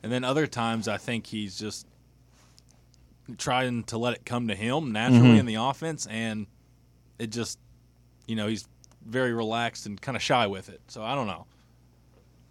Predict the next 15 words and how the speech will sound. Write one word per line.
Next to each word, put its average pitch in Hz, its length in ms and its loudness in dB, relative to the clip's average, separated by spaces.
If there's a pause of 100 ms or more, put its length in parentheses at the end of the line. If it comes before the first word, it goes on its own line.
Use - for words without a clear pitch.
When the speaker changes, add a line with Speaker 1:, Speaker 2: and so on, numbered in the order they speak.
(600)
Speaker 1:
But, 131 120 0
I 123 80 2
mean, 120 320 -2 (800)
he's 135 180 -2
gonna 165 180 4
have 131 160 4
to 107 80 -8
score 120 240 0
the 101 80 -2
ball 104 220 0
for 98 200 -8
us 95 160 -8
if 95 120 -10
we 110 80 -6
wanna, 95 260 -6